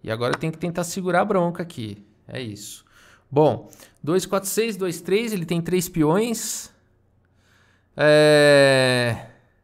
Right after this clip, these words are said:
Vamos proteger aqui o nossa, os entornos do rei. Deixa eu ver uma coisa. Aqui eu tava querendo fazer uma armadilha, né? E ganhar dama. Só que o problema é o seguinte, é o peão, é o...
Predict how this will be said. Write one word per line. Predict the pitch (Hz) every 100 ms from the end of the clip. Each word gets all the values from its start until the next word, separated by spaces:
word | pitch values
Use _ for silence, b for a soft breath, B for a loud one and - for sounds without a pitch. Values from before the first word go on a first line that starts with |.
| _ _ _ _ _ b b b b b b
Vamos | 120 135 202 208
proteger | 208 185 190 160 127 139 185 165
aqui | 139 - 175
o | 160
nossa, | 151 147 - - 131 117 117
os | 135
entornos | 147 143 139 139 127
do | 131 120
rei. | 117 180 240 277 262
Deixa | 226 -
eu | 180
ver |
uma | 165 143
coisa. | 139 139 127 B B B
Aqui | - 208
eu |
tava | 214 202
querendo | 202 202 196
fazer | 196 170
uma | 175
armadilha, | 170 170 143 120 135 143 113
né? | 107 175 247 b b b b
E | 127
ganhar | 127 139 143
dama. | 127 117 110
Só | 113 170
que | 185 220
o | 208
problema | 190 175 147 180 220
é | 190
o |
seguinte, | 190 185 165 165
é | 151
o |
peão, | 156 190 165 160 170 160 -
é | 139
o... | 143 143 131 120 110